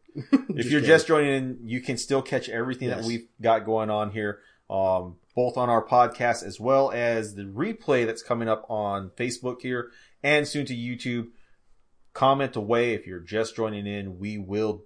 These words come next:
Speaker 2: definitely
Speaker 1: Yes.
Speaker 2: answer.
Speaker 1: Yes.
Speaker 2: Um, if not via Facebook and social media, we'll definitely answer you next week on the podcast. Um,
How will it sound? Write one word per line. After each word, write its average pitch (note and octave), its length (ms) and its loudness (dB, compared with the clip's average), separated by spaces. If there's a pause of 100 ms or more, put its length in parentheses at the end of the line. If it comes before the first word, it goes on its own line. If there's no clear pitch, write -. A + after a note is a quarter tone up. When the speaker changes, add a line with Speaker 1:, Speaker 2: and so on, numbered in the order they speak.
Speaker 2:
definitely A2+ 460 0
Speaker 1:
Yes. F#2+ 220 -4
Speaker 2:
answer. A2+ 560 -4 (140)
Speaker 1:
Yes. G#2 260 -4
Speaker 2:
Um, F#2 540 0 (180)
if A#2 200 -4
not A2 380 2 (340)
via G#2+ 560 0
Facebook A2 480 -4
and G2 100 -10
social G#2 260 -8
media, G2+ 160 -8
we'll F2+ 180 -10
definitely G2 340 -6
answer F#2+ 260 -10
you F2 80 -12
next F#2+ 300 -12
week G2 140 -12
on D#2+ 140 -10
the - 60 -20
podcast. B2 520 -2 (540)
Um, G2 440 2